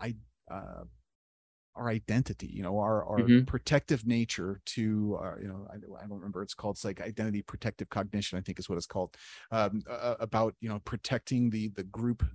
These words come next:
Speaker 1: identity. So how, you know, h-, how do marketers, how do we deal with this on the front end,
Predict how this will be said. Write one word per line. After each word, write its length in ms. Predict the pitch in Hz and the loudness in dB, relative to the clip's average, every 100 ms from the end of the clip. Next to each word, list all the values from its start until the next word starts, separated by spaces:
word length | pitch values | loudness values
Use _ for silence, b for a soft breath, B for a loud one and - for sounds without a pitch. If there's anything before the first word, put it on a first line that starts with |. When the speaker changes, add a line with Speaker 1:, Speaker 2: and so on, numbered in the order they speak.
| - | -2
Speaker 1:
identity. 640 | 107 98 107 110 90 80 - _ _ _ _ _ _ | -6 -2 -2 -2 -4 -10 -20 _ _ _ _ _ _
So 480 | - 165 160 156 - _ _ _ | 0 4 6 4 -2 _ _ _
how, 520 | - - 170 220 233 165 - _ _ _ | -8 -2 4 4 4 0 -8 _ _ _
you 80 | 151 | 4
know, 240 | 135 123 - | 4 4 -2
h-, 160 | - - - | -10 -10 -8
how 260 | - 156 | 0 4
do 80 | 220 | 6
marketers, 540 | 170 123 156 - 120 | 6 6 4 2 -2
how 160 | - 170 | 2 2
do 80 | 220 | 4
we 180 | 180 139 | 2 0
deal 320 | 120 123 156 | -2 0 2
with 200 | 139 - | 2 0
this 200 | 110 - | -2 0
on 100 | 117 | 0
the 80 | 101 | -2
front 380 | - 131 110 | -2 -2 0
end, 400 | 123 120 98 95 | 0 0 -2 -4